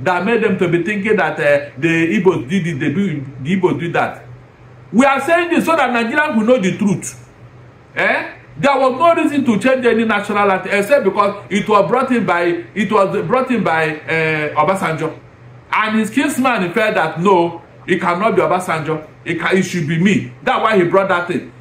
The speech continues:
I was that if he doesn't like the two anthem, why can't he have people to bring a new national anthem?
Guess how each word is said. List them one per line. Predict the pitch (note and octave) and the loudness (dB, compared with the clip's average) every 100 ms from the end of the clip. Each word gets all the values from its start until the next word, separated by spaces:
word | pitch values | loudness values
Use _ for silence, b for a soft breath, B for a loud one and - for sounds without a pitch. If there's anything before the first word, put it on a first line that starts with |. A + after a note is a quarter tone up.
| - | -6
I | - B3+ | 0 2
was | B3+ A#3+ | 2 2
that | A#3+ D#4 | 0 2
if | G4+ | 2
he | D4 | 4
doesn't | C#4+ D4 C#4+ | 2 2 2
like | C4 | 2
the | G3+ | 2
two | F3+ A#3 | 2 2
anthem, | G3 E3+ | 2 2
why | B3+ E4+ | 2 2
can't | D#4+ E4 | 0 0
he | C#4 | -2
have | C#4+ B3 B3+ | 0 -2 -2
people | A#3 G#3 | -4 -4
to | F#3+ G3+ | 2 2
bring | E3+ D#4 B3 | 2 0 2
a | |
new | G3+ B3 | 4 2
national | A3+ G#3 A3 | 2 -2 -2
anthem? | G#3 G3 F#3+ G3 - | 0 0 -2 -4 -6